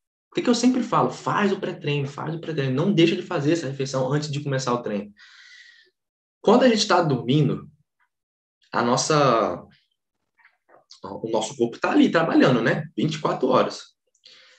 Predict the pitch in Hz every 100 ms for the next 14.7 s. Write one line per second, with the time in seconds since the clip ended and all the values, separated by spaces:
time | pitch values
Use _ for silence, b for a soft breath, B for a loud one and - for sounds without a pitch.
0 | b 139 147 302 247 - 170 127 123 185
1 | 127 104 - b b b _ _ _ _
2 | _ _ _ 107 120 117 110 107 254 302
3 | 330 196 190 160 160 151 131 117 117 -
4 | 123 123 127 127 123 117 113 104 104 104
5 | 120 202 190 170 120 143 139 143 - 175
6 | 190 214 196 139 117 104 104 127 - 127
7 | 147 143 180 185 240 311 - 214 302 302
8 | 151 113 104 - B B - 226 196 180
9 | 127 131 147 214 202 240 220 247 - 254
10 | 247 175 190 277 294 330 202 170 190 214
11 | 208 202 240 139 104 101 - B B B
12 | B B B - 220 294 196 143 - 143
13 | 185 190 - 233 175 - 143 170 254 -
14 | 208 175 147 120 107 101